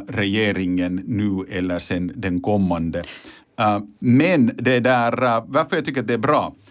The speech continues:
Nå, eh, det möjliggör genuint djupare försvarssamarbete med till exempel Estland och, eh, Norge, men också med Sverige, för att, eh,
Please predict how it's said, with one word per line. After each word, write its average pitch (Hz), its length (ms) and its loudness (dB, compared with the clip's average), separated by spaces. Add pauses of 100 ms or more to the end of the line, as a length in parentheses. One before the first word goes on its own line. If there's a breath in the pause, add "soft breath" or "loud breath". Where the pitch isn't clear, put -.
(260 soft breath)
Nå, 196 320 2 (280 loud breath)
eh, 143 160 2 (260)
det 165 300 0
möjliggör 170 540 4
genuint 139 540 4 (280)
djupare 127 500 2
försvarssamarbete 98 1040 -4
med 98 180 -4
till 113 120 -2
exempel 101 640 -6
Estland 110 680 -2 (140)
och, 107 240 -6 (640 soft breath)
eh, 95 320 0 (200)
Norge, 151 560 4
men 147 160 4
också 185 260 0
med 143 140 0
Sverige, 190 460 2
för 123 160 -2
att, 127 160 0 (500 soft breath)
eh, 131 180 -2